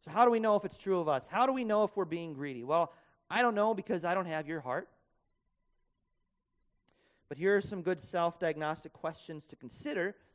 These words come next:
that might be worth asking. Do I ever shop compulsively?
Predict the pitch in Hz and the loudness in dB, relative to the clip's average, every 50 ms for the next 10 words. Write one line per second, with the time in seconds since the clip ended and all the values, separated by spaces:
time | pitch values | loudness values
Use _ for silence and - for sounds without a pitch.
0 | _ - 156 170 180 185 180 190 175 165 170 170 160 156 151 147 160 - - - | _ -12 -8 -4 -2 -2 -2 -2 -2 0 0 0 0 -2 -4 -4 -4 -6 -10 -20
1 | 120 101 92 92 _ _ _ _ _ _ _ _ _ _ _ _ _ _ _ _ | -20 -20 -20 _ _ _ _ _ _ _ _ _ _ _ _ _ _ _ _ _
2 | _ _ _ _ _ _ _ _ _ _ _ _ _ _ _ _ _ _ _ _ | _ _ _ _ _ _ _ _ _ _ _ _ _ _ _ _ _ _ _ _
3 | _ - 147 170 214 233 226 220 214 220 - - - 208 190 185 185 - - 196 | _ -6 2 4 4 6 6 4 2 0 -4 -4 -4 0 0 0 0 -2 -12 -14
4 | 165 - - - 180 180 175 - - 139 120 117 110 107 90 | -14 -12 -8 -6 -6 -6 -6 -8 -16 -16 -16 -14 -16 -16 -16